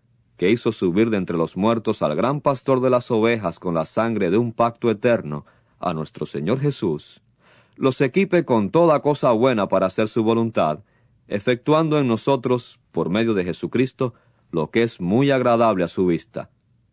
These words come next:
a quien sea la gloria para siempre jamás. Amén. Ahora les exhorto, hermanos, que soporten esta palabra de estímulo,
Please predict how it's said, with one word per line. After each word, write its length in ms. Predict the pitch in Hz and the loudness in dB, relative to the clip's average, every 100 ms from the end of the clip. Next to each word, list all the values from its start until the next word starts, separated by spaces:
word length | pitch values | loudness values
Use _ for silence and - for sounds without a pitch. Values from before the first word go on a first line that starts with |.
| _ _ _ | _ _ _
a 120 | 127 | -6
quien 220 | 127 143 139 | 0 0 2
sea 220 | 196 185 | 2 4
la 180 | 135 87 | 2 2
gloria 520 | 90 143 160 147 139 | 2 4 4 2 2
para 240 | 143 139 | 2 0
siempre 460 | - 107 101 98 107 | 0 -2 0 -2 -2
jamás. 760 | 107 101 85 71 - - _ _ _ _ _ - | 0 0 -2 -4 -12 -20 _ _ _ _ _ -4
Amén. 680 | 92 90 78 73 69 - - _ _ _ _ _ _ _ _ _ _ _ _ _ _ _ _ _ _ _ _ - | -2 -2 -4 -8 -12 -16 -20 _ _ _ _ _ _ _ _ _ _ _ _ _ _ _ _ _ _ _ _ 2
Ahora 320 | 120 165 165 | 4 4 4
les 180 | 139 160 | 2 2
exhorto, 680 | 139 - 151 113 - 73 85 | -2 0 0 0 -4 -4 -4
hermanos, 680 | 87 98 120 127 - - _ _ _ _ - | -2 -2 -2 -4 -10 -20 _ _ _ _ -4
que 140 | 139 | -2
soporten 680 | - 147 139 170 170 - 127 | 0 0 2 2 2 2 0
esta 300 | 127 - 123 | 0 0 2
palabra 380 | 107 107 110 110 | 2 2 4 2
de 80 | 110 | 0
estímulo, 600 | - 135 117 78 71 | 0 0 0 -2 -6